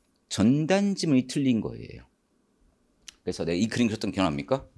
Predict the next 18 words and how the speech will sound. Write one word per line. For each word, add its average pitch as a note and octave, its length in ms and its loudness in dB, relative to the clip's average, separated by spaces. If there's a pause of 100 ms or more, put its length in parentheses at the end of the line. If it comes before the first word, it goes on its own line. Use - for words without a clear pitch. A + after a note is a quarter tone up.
(560)
왜 E2 120 2
수업 E3 200 -6
시간에 A#2+ 200 -2
이거 G2+ 120 2
기억나십니까? G#2 640 -4 (760)
집을 C#3+ 600 2
짓는데 F2 1200 -2 (500)
주춧돌이 C3+ 380 -2
있을 - 180 -4
거예요. A#1+ 440 -8 (540)
주춧돌이 D#3+ 300 0
뭐예요? D2 300 -2 (1120)
실적주의고 - 960 -4
집이 D3+ 180 4
뭐예요? B1+ 300 -2 (880)
바로 F#2 380 0
직업공무원제였죠. G2 840 -2 (500)
기억나십니까? C3 480 -2